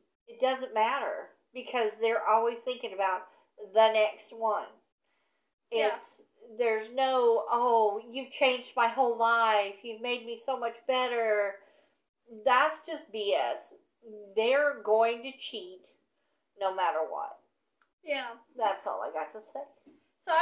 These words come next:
Speaker 2: also wanted to bring up some new things that I found out about Justin.
Speaker 1: Oh.
Speaker 2: So we had, we all know about the whole Jessica Simpson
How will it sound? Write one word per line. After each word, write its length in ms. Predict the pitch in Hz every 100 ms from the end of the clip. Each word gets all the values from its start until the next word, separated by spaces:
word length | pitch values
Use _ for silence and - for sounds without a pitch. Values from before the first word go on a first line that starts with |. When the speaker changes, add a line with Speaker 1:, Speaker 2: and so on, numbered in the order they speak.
| 381
Speaker 2:
also 200 | 480 494
wanted 320 | 480 440 381
to 40 | 381
bring 220 | 349 339
up 140 | 320 -
some 500 | 320 294 277 254 285
new 300 | 302 392 415 415 294
things 420 | 262 247 247 247 -
that 120 | 254
I 180 | 247 240 262
found 280 | 240 240 240
out 280 | 240 - -
about 320 | 254 247 240
Justin. 600 | 254 247 247 - 247 311 359 -
Speaker 1:
Oh. 600 | 233 370 359 277 262 302 -
Speaker 2:
So 80 | 494 494 466 440 -
we 140 | 427 466
had, 540 | 466 480 453 - 339
we 100 | 415
all 280 | 466 466 466
know 220 | 349 339
about 200 | 302 294
the 60 | 302
whole 180 | 294 269
Jessica 400 | 262 262 294 320 311
Simpson 800 | 294 277 - 285 269 269 269